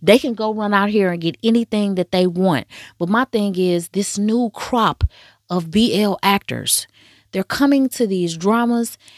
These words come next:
and they think they get to leave and not get dirty.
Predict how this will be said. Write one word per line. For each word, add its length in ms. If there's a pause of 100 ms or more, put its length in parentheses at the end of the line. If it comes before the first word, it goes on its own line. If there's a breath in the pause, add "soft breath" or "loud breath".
(260 soft breath)
and 160
they 160
think 340
they 140
get 240
to 120
leave 600 (720)
and 200
not 200
get 220
dirty. 400